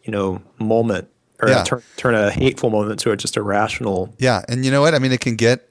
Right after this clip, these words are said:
Speaker 2: it, they can respond back negatively, but at least you chose to take a higher ground,
Speaker 1: Yep.
Speaker 2: you know? And that takes a lot of discipline, <laughs>
Speaker 1: Yeah,
Speaker 2: especially if you're a
Speaker 1: it says
Speaker 2: fighter.
Speaker 1: a lot to a potential customer about what they might expect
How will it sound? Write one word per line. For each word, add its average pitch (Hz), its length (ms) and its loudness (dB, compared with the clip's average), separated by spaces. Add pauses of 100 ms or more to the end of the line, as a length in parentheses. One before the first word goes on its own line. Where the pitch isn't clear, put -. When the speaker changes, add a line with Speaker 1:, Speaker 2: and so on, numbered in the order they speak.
Speaker 2:
it, 113 260 -4
they 107 260 -2
can 117 180 -2
respond 107 360 -2
back 107 240 0
negatively, 117 500 -2
but 110 140 -2
at 107 120 -4
least 110 440 -4 (500)
you 110 420 -2 (760)
chose 113 380 0
to 117 80 -8
take 110 200 -2
a 104 60 -2
higher 104 260 2
ground, 104 400 -2 (280)
Speaker 1:
Yep. - 120 0
Speaker 2:
you 127 40 0
know? 135 220 0 (560)
And 113 120 0
that 113 200 0
takes 113 280 0
a - 80 -4
lot 95 220 -4
of 87 60 -10
discipline, - 480 -6 (400)
<laughs> - 400 -2
Speaker 1:
Yeah, 113 80 4
Speaker 2:
especially 131 400 4
if 123 100 -2
you're 143 80 0
a 127 40 4
Speaker 1:
it - 40 2
says 120 140 0
Speaker 2:
fighter. 117 240 4 (180)
Speaker 1:
a 170 100 0
lot 117 260 -2
to 131 200 2
a 113 80 4
potential 123 460 -4
customer 107 480 -4
about 95 380 -2 (180)
what 120 340 0
they 113 240 0
might 107 260 0
expect - 600 -2